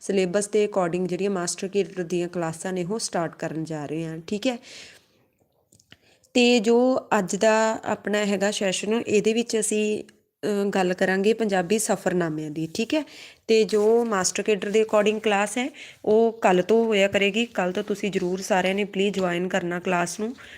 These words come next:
ਠੀਕ ਹੈ। ਤੇ ਅੱਜ ਆਪਾਂ ਗੱਲ ਕਰਾਂ, ਅਮ,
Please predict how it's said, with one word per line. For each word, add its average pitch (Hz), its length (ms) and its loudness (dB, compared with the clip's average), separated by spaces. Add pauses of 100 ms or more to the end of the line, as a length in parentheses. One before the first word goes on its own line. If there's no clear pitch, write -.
(140)
ਠੀਕ 220 200 -2
ਹੈ। 262 100 0 (380)
ਤੇ 220 280 6 (160)
ਅੱਜ 214 160 -2
ਆਪਾਂ 233 520 0 (340)
ਗੱਲ 202 200 4
ਕਰਾਂ, 208 200 0
ਅਮ, 202 220 -8